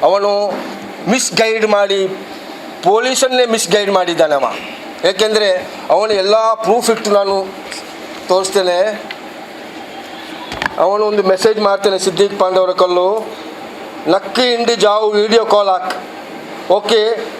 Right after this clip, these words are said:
ಇಂಡಿ ನಾನು ರೂಮುಲು ಒರ್ತಮೆ ಇಕ್ಕರೆ." ಯಾವ ಬೇಜಲ್ಲಿ ಅವ ಸೆಕ್ಸುವಲ್ ಆಗಿ ಅವ ಹುಡುಗಿ, ಪಾಪದ ಹುಡುಗಿ ಹತ್ರ ಅವನು ಯಾವ ಬೇಜಲ್ಲಿ ಅವ ಈ, ಈ ಥರ ಚಾಟ್ ಮಾಡಿದ್ದಾನೆ?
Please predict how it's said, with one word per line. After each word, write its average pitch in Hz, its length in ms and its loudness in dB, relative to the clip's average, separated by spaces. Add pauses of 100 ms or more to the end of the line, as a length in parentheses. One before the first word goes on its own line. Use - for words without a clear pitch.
ಇಂಡಿ 240 240 2
ನಾನು 220 600 2
ರೂಮುಲು 214 420 4
ಒರ್ತಮೆ 202 500 2
ಇಕ್ಕರೆ." 175 640 0 (680)
ಯಾವ 196 400 4
ಬೇಜಲ್ಲಿ 240 540 4
ಅವ 226 180 2
ಸೆಕ್ಸುವಲ್ 233 580 2
ಆಗಿ 220 260 2
ಅವ 214 380 2
ಹುಡುಗಿ, 208 220 0
ಪಾಪದ 202 380 2
ಹುಡುಗಿ 202 300 2
ಹತ್ರ 202 200 2
ಅವನು 190 300 2 (200)
ಯಾವ 202 280 4
ಬೇಜಲ್ಲಿ 214 540 4
ಅವ 185 340 2 (260)
ಈ, 190 40 6 (100)
ಈ 226 340 -2
ಥರ 202 240 2
ಚಾಟ್ 190 340 2
ಮಾಡಿದ್ದಾನೆ? 170 580 0